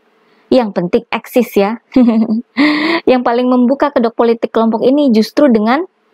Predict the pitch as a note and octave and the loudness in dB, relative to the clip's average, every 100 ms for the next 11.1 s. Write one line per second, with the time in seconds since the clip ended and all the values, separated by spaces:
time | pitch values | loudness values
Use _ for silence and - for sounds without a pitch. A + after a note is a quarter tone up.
0 | _ _ - C#4+ C4+ B3 A#3 A#3 A3+ A3 | _ _ -6 -2 0 0 0 0 0 0
1 | A#3 C4+ C4 B3+ A3+ A#3 C4 B3+ B3 G#3+ | 0 -2 -2 0 0 0 -2 0 0 0
2 | G#3+ - F3+ G3 C#4 G3+ F#3+ F#3 F#3+ A3 | 0 -4 -2 0 0 0 -2 -2 -4 -4
3 | A#3 A#3+ C4 C#4+ C#4 - A#3+ A#3 _ _ | -4 0 0 0 -2 0 0 0 _ _
4 | _ _ - _ - B3+ A#3 A3 G#3+ A3+ | _ _ -20 _ -2 -2 -2 -4 -2 0
5 | B3 A3+ G3+ G3+ A3+ G3+ A3+ B3 B3+ B3 | 0 -2 0 0 0 -2 -2 -2 0 0
6 | A#3+ C#4+ C#4 B3 C4 C4+ C4+ C4+ C4 C#4 | -2 0 0 0 0 0 0 -2 -2 -4
7 | C#4 C4+ C4+ C4 - _ _ _ _ _ | 0 2 2 0 -18 _ _ _ _ _
8 | - A3+ A3+ - B3 C4+ B3 A#3 B3+ B3 | -2 0 0 -2 -4 -2 0 0 0 0
9 | A#3 B3 A#3+ A3 A3+ A3+ - G#3+ - A3+ | 2 0 0 -2 -2 -2 -2 -4 -2 -2
10 | G#3 - - G#3+ G3+ A#3 A#3+ G#3+ G#3 A3+ | -2 -2 0 0 0 -2 -2 -2 -4 -8